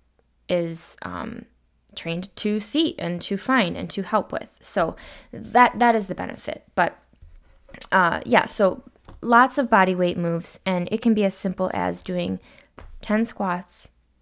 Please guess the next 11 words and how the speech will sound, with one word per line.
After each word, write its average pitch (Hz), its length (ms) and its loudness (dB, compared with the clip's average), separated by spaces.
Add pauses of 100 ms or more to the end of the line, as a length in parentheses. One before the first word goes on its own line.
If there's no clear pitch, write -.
(180)
ten 185 280 -2
lunges, 175 600 -4 (560)
ten 180 240 -6
push-ups, - 760 -10 (420)
and 175 180 -6
ten, 175 480 -4
like, 190 140 -8
tricep - 460 -4
dips, - 340 -8
where 185 140 -6
you're, - 220 -4